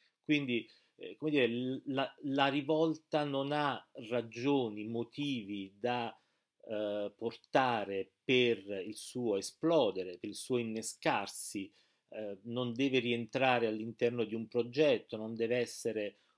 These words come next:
un, eh, un momento all'interno di un progetto, ma la, ma la rivolta, per la rivolta è sufficiente l'ingiustizia,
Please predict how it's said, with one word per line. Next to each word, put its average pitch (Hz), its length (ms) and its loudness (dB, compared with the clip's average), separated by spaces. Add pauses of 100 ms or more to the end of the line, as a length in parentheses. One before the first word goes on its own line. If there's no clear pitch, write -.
un, 120 360 -6
eh, 110 420 -4
un 117 240 -6
momento 120 640 0
all'interno 110 540 -2
di 104 80 -6
un 117 100 -6
progetto, 139 560 -2
ma 123 140 -2
la, 120 260 -2
ma 127 160 -2
la 127 140 0
rivolta, 143 680 -2
per 139 160 2
la 131 100 2
rivolta 147 400 0
è 131 40 2
sufficiente 127 1200 -4 (320)
l'ingiustizia, 117 1200 -4